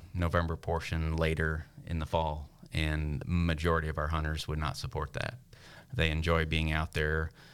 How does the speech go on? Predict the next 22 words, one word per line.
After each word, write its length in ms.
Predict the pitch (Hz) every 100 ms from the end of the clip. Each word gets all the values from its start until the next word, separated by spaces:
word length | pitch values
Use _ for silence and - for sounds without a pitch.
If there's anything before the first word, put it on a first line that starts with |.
| - - -
um, 520 | 76 76 73 76 104 - - - - - - - 92
during 280 | 92 87 85
that 180 | 85 -
peak 240 | 90 85
rut 220 | 90 85 76
and 100 | -
seeing 380 | 87 85 82
the 100 | 80
rutting 320 | 80 85 80 82
activity 600 | 80 - 82 80 80 80
and 120 | 78
the, 100 | 76
the 140 | 73
excitement 600 | 76 - 87 - 80 -
that 160 | - 78
happens 360 | 85 78 80 78
that 160 | 78
time 220 | - 78
of 60 | 76
year. 300 | 76 76 78
And 160 | 78 78
so, 300 | 80 78